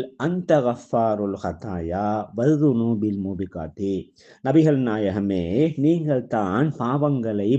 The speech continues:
மன்னித்தவர்கள், நீங்கள் தான் நாசத்தில் ஆழ்த்தக்கூடிய பெரும்பாவங்களை மன்னித்தவர்கள் என்று பாடலாமா? ஒவ்வொரு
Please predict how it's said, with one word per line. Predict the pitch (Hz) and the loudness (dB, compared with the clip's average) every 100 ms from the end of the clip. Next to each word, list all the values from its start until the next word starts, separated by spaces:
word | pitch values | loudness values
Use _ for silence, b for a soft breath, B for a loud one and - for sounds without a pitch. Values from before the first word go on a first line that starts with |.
| 107 | 0
மன்னித்தவர்கள், | 104 117 117 104 92 90 104 110 92 B B 127 | -2 -2 -2 -4 -2 0 2 2 0 B B 2
நீங்கள் | 165 190 175 147 143 | 4 4 4 4 2
தான் | 127 110 147 156 | 0 0 0 2
நாசத்தில் | 123 165 180 143 131 120 | 2 2 0 0 0 0
ஆழ்த்தக்கூடிய | 117 110 104 98 95 90 101 101 | 0 -4 -4 -4 -2 -2 -2 -2
பெரும்பாவங்களை | 110 147 143 135 107 98 92 92 117 | 0 2 2 2 2 0 -2 0 0
மன்னித்தவர்கள் | 110 101 101 90 90 87 104 113 101 - 104 | 0 -2 -2 -4 -4 -2 2 2 0 -4 -4
என்று | 135 120 95 87 90 131 139 | -4 -4 -6 -4 -2 -2 -2
பாடலாமா? | 107 92 82 78 76 92 87 - _ b b b b | -6 -6 -8 -8 -4 -2 -2 -4 _ b b b b
ஒவ்வொரு | 156 175 170 147 | 6 6 6 6